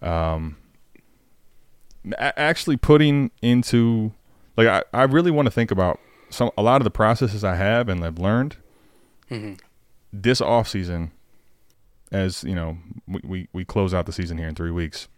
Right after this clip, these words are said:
Speaker 1: taking some of that time to really focus on how do I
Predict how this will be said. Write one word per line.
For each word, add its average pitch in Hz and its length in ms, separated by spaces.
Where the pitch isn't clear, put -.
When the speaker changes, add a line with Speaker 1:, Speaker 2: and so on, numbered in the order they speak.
Speaker 1:
taking 147 220
some 139 180
of 120 40
that 117 160
time 123 340
to 113 140
really 127 420
focus 120 460
on 95 160
how 98 160
do 110 120
I 90 460